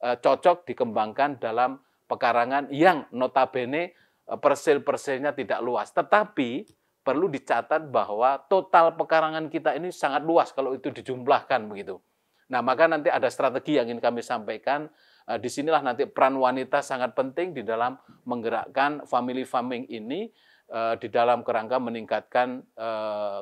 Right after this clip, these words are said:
ketersediaan pangannya dan juga keamanan pangannya, karena itu dikelola secara organik dan lain-lain,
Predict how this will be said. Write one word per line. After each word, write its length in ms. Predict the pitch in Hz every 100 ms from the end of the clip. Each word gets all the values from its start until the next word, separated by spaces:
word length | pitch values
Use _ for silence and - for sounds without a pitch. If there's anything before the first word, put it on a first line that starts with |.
| 98
ketersediaan 640 | 127 - - 127 113 -
pangannya 680 | 117 113 117 117 151 170 160
dan 160 | 117 110
juga 400 | 95 107 113 98
keamanan 560 | 120 104 113 117 120 117
pangannya, 640 | 233 233 233 143 175 175
karena 280 | 127 107 113
itu 200 | 110 123 117
dikelola 440 | 113 113 113 113
secara 280 | - 113 98
organik 440 | 117 104 120 143 -
dan 200 | 110 110
lain-lain, 440 | 117 117 131 196